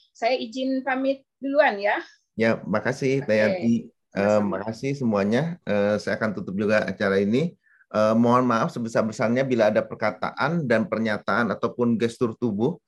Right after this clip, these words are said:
Speaker 2: yang kurang berkenan. Eh, kami tidak ingin menyakiti, tidak ingin menghina, tidak ingin merendahkan,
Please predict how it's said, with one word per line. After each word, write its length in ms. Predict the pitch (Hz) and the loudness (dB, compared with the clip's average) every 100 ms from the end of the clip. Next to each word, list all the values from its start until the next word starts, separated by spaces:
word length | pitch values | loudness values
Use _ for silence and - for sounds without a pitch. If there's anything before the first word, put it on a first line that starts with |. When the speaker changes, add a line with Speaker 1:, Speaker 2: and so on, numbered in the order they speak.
| _ _ | _ _
Speaker 2:
yang 220 | 120 117 | 0 2
kurang 240 | 123 117 117 | 2 2 2
berkenan. 560 | 113 113 101 117 175 - _ _ - | 0 -2 -2 -2 -4 -8 _ _ -4
Eh, 140 | 107 | -2
kami 200 | 131 156 | 0 -2
tidak 280 | 170 143 127 | -2 0 0
ingin 120 | 139 | 0
menyakiti, 760 | 143 139 139 147 143 156 117 - | -2 -2 -4 -6 -8 -4 -4 -4
tidak 240 | 120 113 110 | -2 2 2
ingin 200 | 123 120 | 2 0
menghina, 600 | 117 123 117 117 139 - _ | -2 -2 2 2 0 -6 _
tidak 320 | 123 120 - | -4 -2 0
ingin 240 | 131 143 | 0 0
merendahkan, 760 | 135 127 131 127 127 - 135 95 | 0 0 0 0 0 0 -2 -2